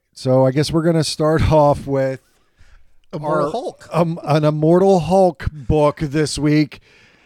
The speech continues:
Speaker 1: Fantastic Four, number twelve. Leggy number six fifty-seven.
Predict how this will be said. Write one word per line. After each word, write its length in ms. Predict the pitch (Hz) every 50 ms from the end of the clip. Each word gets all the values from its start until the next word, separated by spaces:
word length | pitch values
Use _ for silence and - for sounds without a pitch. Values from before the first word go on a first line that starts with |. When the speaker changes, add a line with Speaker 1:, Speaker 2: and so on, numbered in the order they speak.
| _ _
Speaker 1:
Fantastic 800 | _ - - - 107 92 95 98 - 151 160 175 - - 208 - -
Four, 460 | - - 214 202 202 208 208 208 208
number 260 | 185 185 180 180 196
twelve. 760 | 180 - - 165 180 180 175 170 170 170 165 170 170 160 135 120 110 - - _ _ _ _ _ _ _ _ _ _ _ _ _ _ _ _ _ _ _
Leggy 380 | - 110 117 131 156 160 175 175
number 240 | 170 170 165 170 160
six 320 | - - 170 - - -
fifty-seven. 760 | - 170 156 - - 143 - 151 135 120 98 98 87 85